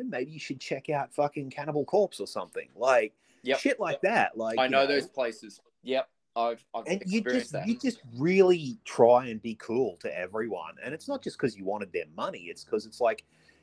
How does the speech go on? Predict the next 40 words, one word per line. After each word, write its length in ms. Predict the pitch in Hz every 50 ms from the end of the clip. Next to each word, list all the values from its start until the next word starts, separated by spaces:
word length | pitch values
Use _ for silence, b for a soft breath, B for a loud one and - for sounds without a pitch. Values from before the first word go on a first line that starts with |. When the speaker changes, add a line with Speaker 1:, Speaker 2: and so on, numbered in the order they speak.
| b b -
Speaker 1:
yeah, 360 | 113 123 175 196 214 196 120
like, 360 | 107 127 139 131 113 - _ _ b b b b b b -
we're 240 | 113 151 180 208
in 100 | 240 226
the 80 | 208 175
business 500 | 127 - - 113 120 117 151 120 - -
of 120 | 98 87 -
selling 540 | - - - 98 101 107 104 98 90 87 76
really 380 | 82 92 101 107 101 98 90 _
cool 380 | - - - 110 104 92 80 -
shit, 480 | - - - - - 117 104 - - _ -
like, 160 | 82 78 - _
really 300 | 95 101 113 107 104 101
cool 280 | - - 107 92 85 -
art, 240 | 87 87 82 78 -
whether 220 | 95 92 92 92
it's 100 | 85 -
C 200 | - - 123 110
Ds 220 | 98 92 92 87 -
or 40 | 87
comics 380 | - 202 - 349 359 339 311 -
or 20 |
Speaker 2:
Yeah. 60 | - -
Speaker 1:
whatever. 360 | 90 95 92 107 113 - 78 -
Like, 360 | 87 98 101 107 107 - - b b b b b b b b
man, 360 | 113 139 160 170 143 107 92 _ _
check 380 | - - - - 180 185 - _
this 420 | 113 - 131 160 170 - - - _ _
out. 440 | 117 127 165 165 107 90 - - _
Like, 300 | 107 113 117 120 117 - _
it's 220 | 127 135 143 - -
fucking 440 | _ - 151 147 - - 170 143 -
awesome. 520 | - - 143 190 196 - - - 87 - _ _ _ -
Like, 480 | 113 139 131 135 131 123 117 113 - b b b b b b b
you 140 | - - 139
know, 140 | 123 98 95
you 240 | 107 131 120 127 135
like 200 | 147 147 - _
the 80 | - 131
Ramones? 520 | 127 127 123 117 127 160 202 226 220 -